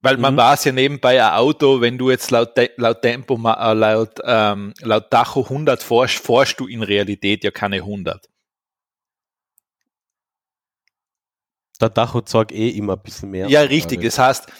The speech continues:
Speaker 1: wenn jemand dann mit hundertzehn als Beispiel in einer hunderter Zone erwischt wird, dann ist er definitiv schneller als ein hunderter, äh, Tacho gefahren.
Speaker 2: Ja, ja, eh, eh, eh.
Speaker 1: <clears throat> Und das ist halt der Punkt und du bist dann zu schnell gefahren. Fertig.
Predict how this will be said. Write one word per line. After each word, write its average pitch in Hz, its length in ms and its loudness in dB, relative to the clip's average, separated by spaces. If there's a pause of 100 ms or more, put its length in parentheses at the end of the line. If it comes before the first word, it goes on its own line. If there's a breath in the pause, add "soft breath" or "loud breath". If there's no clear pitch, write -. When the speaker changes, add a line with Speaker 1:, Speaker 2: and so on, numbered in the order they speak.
(320 loud breath)
Speaker 1:
wenn 147 280 0
jemand 151 520 0
dann 135 160 0
mit 135 240 -6
hundertzehn 151 800 0
als 117 220 0
Beispiel 120 420 0
in 117 60 0
einer 113 220 -2
hunderter 139 440 -2
Zone 120 360 -6
erwischt 107 480 -2
wird, 123 320 2 (360 loud breath)
dann 117 160 0
ist 147 240 -6
er 147 80 2
definitiv 135 680 -2
schneller 127 380 2
als 107 260 2
ein 110 140 -4
hunderter, 117 520 -2 (160)
äh, 107 400 2
Tacho 104 360 0
gefahren. 92 360 -8 (640 loud breath)
Speaker 2:
Ja, 113 80 0
ja, 117 240 4
eh, 104 180 2
eh, 98 340 -6
eh. 180 300 -2 (200)
Speaker 1:
<clears throat> - 160 -20
Und 135 260 -2
das - 400 2
ist - 220 -6
halt 127 160 0
der 120 60 2
Punkt 143 380 -6
und - 180 -10
du 123 40 -8
bist - 360 -2
dann 113 140 -4
zu - 140 -8
schnell 117 280 0
gefahren. 90 320 -6
Fertig. 110 540 -2